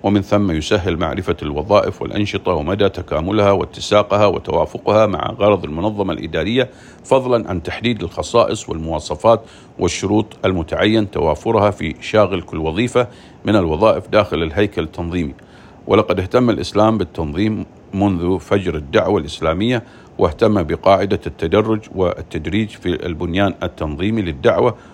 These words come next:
ولعل أهم مظاهرها ما قام به النبي صلى الله عليه وسلم بدعوة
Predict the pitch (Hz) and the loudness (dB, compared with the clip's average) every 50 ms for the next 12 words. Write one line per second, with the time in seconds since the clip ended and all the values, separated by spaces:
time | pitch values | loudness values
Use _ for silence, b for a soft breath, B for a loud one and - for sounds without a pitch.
0 | B - - - 95 110 107 98 117 123 101 - - - 107 110 95 87 82 73 | B -4 0 4 4 6 6 4 4 2 0 -2 -2 -2 -2 0 -2 -2 0 0
1 | 90 90 85 101 107 107 98 104 107 98 90 85 80 - 95 104 101 95 85 87 | 0 0 2 2 0 2 2 2 2 2 0 -4 -2 0 0 0 2 0 -2 -2
2 | 101 98 87 82 95 95 98 - - 69 71 69 73 78 - 120 113 104 95 - | -4 -4 -4 -4 -4 -6 -6 -8 -6 -6 -6 -6 -6 -6 -4 -4 -4 -4 -4 -6
3 | 87 82 107 - 73 92 101 92 - - 101 101 | -2 0 0 0 2 0 -2 -2 -2 -4 -4 -4